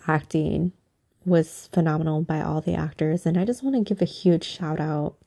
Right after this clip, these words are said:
to Eduardo Franco, Perea Ferguson,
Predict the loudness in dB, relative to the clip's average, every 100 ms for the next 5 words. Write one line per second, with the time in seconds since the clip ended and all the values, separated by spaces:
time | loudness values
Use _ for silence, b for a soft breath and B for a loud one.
0 | -20 -6 0 2 0 0 0 -2 -4 -4
1 | -4 -4 0 0 2 2 2 2 -2 b
2 | b b b b b b -4 2 2 2
3 | 0 2 4 4 2 4 4 4 2